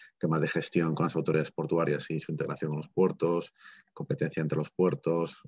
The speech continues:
estrategias a nivel europeo, etcétera. Y bueno, pues,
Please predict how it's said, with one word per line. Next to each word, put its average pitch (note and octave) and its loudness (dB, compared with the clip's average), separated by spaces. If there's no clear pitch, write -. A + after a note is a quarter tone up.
estrategias - -6
a - -6
nivel D#2+ -2
europeo, D#2+ 0
etcétera. D2+ -2
Y D2+ -2
bueno, D#2 -6
pues, - -16